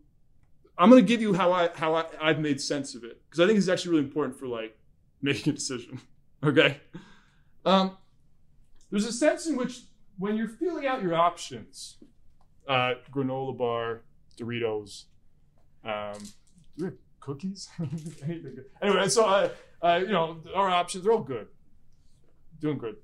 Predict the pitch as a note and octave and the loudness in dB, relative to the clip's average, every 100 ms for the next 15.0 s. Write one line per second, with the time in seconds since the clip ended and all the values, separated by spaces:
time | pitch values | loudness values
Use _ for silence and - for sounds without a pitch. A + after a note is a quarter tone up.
0 | - E3 D#3+ F3 F3 E3 C3 - - - | 2 4 2 0 0 0 -4 -14 -18 -18
1 | - - C#3 C3+ G3 F#3+ F3+ E3+ D#3+ - | -20 -16 -4 4 4 6 2 0 -4 -14
2 | - - - - E3+ E3 C#4 C4 F3+ E3+ | -20 -20 -20 -14 -10 -2 2 4 6 6
3 | C#3 - - - - - F3+ G#3+ - D4 | 4 -2 -14 -20 -20 -6 -4 0 4 4
4 | D#4+ C#4+ A3 G3 - - - - - _ | 4 2 4 4 2 -10 -18 -20 -20 _
5 | - F3 G3+ G#3 - - - - D#3+ G3+ | -10 0 0 0 -8 -20 -20 -12 -4 -2
6 | G#3 A3 - B3+ D4 D#4 A#3 D#3+ C3+ F#3+ | -2 -2 -2 2 2 4 2 2 2 0
7 | D#3+ B2+ B2 C3 _ - C#3+ - D#3 C#3+ | 0 -4 -10 -18 _ -10 -6 0 0 0
8 | C#3 C#3 - D#3 C#3+ G#2 A2 A#2 A2+ A2 | -4 -6 -2 -2 -2 -8 -12 -12 -10 -10
9 | G#2+ - - - D#3 E3 B2+ G2+ F#2+ G#2 | -10 -14 -20 -8 -6 -4 -4 -6 -10 -14
10 | - _ _ _ - - - - _ _ | -16 _ _ _ -20 -20 -20 -20 _ _
11 | G#3+ C#4 G#3 G3+ F#3 C4 C#4+ G#3+ F3 G3+ | 6 8 6 2 4 4 4 2 2 2
12 | - E3+ - D3 C#3 C3+ - - - _ | 0 -4 0 2 2 -4 -14 -20 -20 _
13 | D3+ C3+ D3 C#3 B3 C4 - E3+ E3 F3 | 0 2 0 4 4 6 4 2 2 0
14 | D#3 D#3 D3 C#3 A#2 - C3 G#2 - | 0 -2 -2 -6 -8 -6 -4 -4 -6